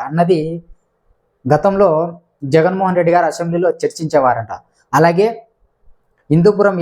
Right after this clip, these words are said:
ఎమ్మెల్యే నందమూరి బాలకృష్ణ గారిపై కూడా వ్యతిరేకంగా అసెంబ్లీలో మాట్లాడడం జరిగిందంట. ఇవన్నీ గుర్తు చేసుకోవాలని అంటున్నారు కిరా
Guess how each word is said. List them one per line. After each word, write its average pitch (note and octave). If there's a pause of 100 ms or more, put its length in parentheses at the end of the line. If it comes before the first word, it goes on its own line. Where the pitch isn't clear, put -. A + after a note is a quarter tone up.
ఎమ్మెల్యే F3 (640)
నందమూరి F3 (100)
బాలకృష్ణ E3+
గారిపై D#3+
కూడా D#3+ (760)
వ్యతిరేకంగా F3 (640)
అసెంబ్లీలో F3+ (120)
మాట్లాడడం D#3 (120)
జరిగిందంట. B2 (400)
ఇవన్నీ F3
గుర్తు D#3+
చేసుకోవాలని E3 (140)
అంటున్నారు C#3+
కిరా D3